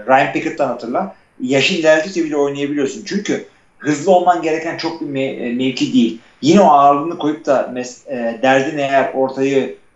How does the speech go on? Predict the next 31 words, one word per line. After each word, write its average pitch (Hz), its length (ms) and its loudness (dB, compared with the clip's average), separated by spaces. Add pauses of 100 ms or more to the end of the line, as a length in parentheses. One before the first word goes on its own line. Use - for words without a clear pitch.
(120)
e, 104 80 -16 (320)
ankle 120 320 -4
işte 101 200 -14 (160)
tıkamak - 440 0
ise, 156 360 -6 (380)
e, 107 340 -8
birazcık 170 380 2
daha 190 200 6
ilginç 170 280 -8
bir - 60 -18
şekilde 185 500 -12 (260)
gideri 156 260 -4
olan, 147 340 -2
yaşla 143 560 -2 (120)
gideri 135 260 -6
olan 147 340 -2
bir - 240 -10 (240)
mevki. 120 540 -12 (380)
Ama 220 440 0
receiver 202 400 0
falan 226 380 -2 (220)
zart 220 340 0
diye 202 160 -4
bir 214 60 -4
anda 208 260 -4
unutulabiliyor. 190 600 -4
Şeyi 170 280 -2
gördün 196 240 0
mü? 147 200 -8 (260)
Dez 160 260 0
Bryant 175 260 4